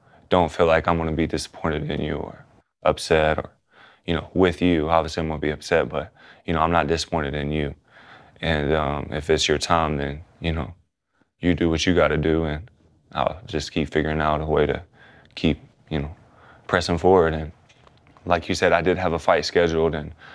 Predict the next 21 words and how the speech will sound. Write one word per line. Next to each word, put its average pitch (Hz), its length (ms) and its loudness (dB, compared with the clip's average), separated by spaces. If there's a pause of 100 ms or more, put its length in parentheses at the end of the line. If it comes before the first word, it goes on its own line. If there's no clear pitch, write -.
(640)
I'm 85 160 2
torn 110 400 4
because, 85 500 2
you 90 80 0
know, 85 100 2
I'm 85 140 2
sure 85 420 2 (400)
all 82 180 6
of 85 120 0
us 92 240 2
in 90 80 0
the 85 80 0
circle 90 340 0
can 85 140 -6
relate 80 280 0
too. 113 180 2
You 85 160 2
know, 82 140 0
I'm 87 160 2
the 80 60 -2
provider 82 640 2